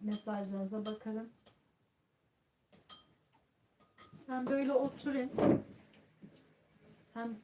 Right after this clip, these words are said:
beni görsünler. İnşallah arkadaşlar eve internet aldığım zaman,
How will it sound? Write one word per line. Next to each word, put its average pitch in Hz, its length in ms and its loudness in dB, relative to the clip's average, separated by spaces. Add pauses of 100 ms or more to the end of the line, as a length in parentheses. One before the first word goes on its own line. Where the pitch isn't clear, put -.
beni 254 280 2
görsünler. 247 600 6
İnşallah 262 680 2
arkadaşlar 226 760 0
eve 247 280 4
internet 247 540 0
aldığım 247 420 6
zaman, 240 420 0